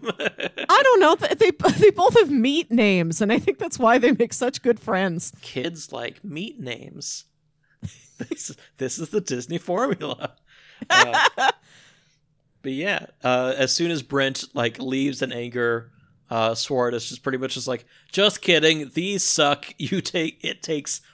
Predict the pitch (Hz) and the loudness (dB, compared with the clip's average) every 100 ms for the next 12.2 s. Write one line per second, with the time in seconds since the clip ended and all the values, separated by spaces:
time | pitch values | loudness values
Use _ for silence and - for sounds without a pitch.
0 | _ 120 139 165 - - 135 127 123 117 | _ -4 0 0 -2 0 0 0 -2 -4
1 | 123 - 120 117 117 117 _ _ _ _ | -6 -6 -6 -8 -10 -12 _ _ _ _
2 | - 120 220 226 208 156 147 _ _ _ | -10 -2 2 2 2 -2 -6 _ _ _
3 | 131 127 131 127 127 135 135 120 127 - | -6 -4 -4 0 0 0 -2 -4 -8 -10
4 | 151 165 175 175 165 - - 160 196 214 | -10 -4 -2 -2 -4 -10 -10 -4 -2 -2
5 | 208 185 - 170 156 139 127 135 - - | -2 -4 -4 -6 -2 -2 -2 -4 -10 -8
6 | 131 - - - - 156 151 135 123 120 | -6 -4 -2 -4 -4 -2 2 4 4 4
7 | 117 117 _ - 139 131 156 185 175 165 | 0 -4 _ -10 -6 -2 0 0 2 4
8 | 160 156 139 139 131 127 139 147 123 123 | 4 2 2 2 2 0 0 -2 -2 -2
9 | 123 120 117 117 _ _ - 123 139 123 | -2 -2 -2 -4 _ _ -4 0 0 2
10 | 139 135 147 143 156 151 143 143 139 120 | 0 0 -2 -2 -2 0 0 0 -2 -6
11 | 123 123 120 123 120 123 120 123 117 110 | -6 -8 -8 -8 -8 -8 -8 -8 -8 -8
12 | - | -8